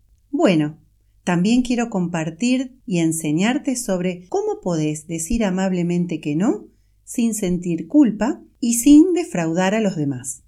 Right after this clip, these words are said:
Hoy puedas identificarte plenamente con este tema.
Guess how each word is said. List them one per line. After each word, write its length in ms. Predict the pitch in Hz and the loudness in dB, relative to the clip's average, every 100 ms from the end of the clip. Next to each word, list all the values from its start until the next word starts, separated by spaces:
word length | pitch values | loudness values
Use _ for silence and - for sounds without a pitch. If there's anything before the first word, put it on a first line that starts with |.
| _ _ _ _ _ | _ _ _ _ _
Hoy 260 | - 254 302 294 | -2 2 2 0
puedas 520 | 233 240 262 277 - | -2 -2 -4 -8 -8
identificarte 960 | 190 175 170 170 - 175 202 202 208 208 | -4 -2 -2 -4 -8 -8 -4 -4 -4 -4
plenamente 720 | 208 339 330 208 180 175 170 | 0 2 2 2 0 -2 -4
con 160 | 165 | -2
este 240 | 156 - 147 | 2 2 0
tema. 420 | 143 131 127 | -4 -8 -8